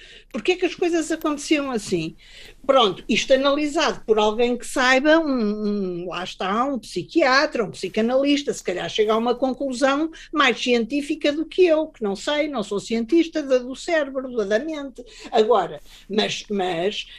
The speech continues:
mas daí até achar que a, que a pessoa, que, que, ele, ele, ele defendeu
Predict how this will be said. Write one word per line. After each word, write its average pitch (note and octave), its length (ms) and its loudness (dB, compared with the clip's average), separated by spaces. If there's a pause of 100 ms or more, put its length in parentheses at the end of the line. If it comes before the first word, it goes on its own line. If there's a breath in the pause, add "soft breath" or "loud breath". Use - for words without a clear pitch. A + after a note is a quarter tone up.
(120)
mas G3+ 460 4
daí G#3+ 400 4
até C#4 320 2
achar A#3+ 540 -2
que A3+ 180 4
a, F#3+ 60 -2
que - 180 -2
a - 40 -2
pessoa, G#3+ 520 2 (280 loud breath)
que, G#3+ 280 -4
que, - 80 -8 (460 soft breath)
ele, G4 400 6
ele, F#4+ 420 6 (500)
ele G4 340 6
defendeu D#4 960 6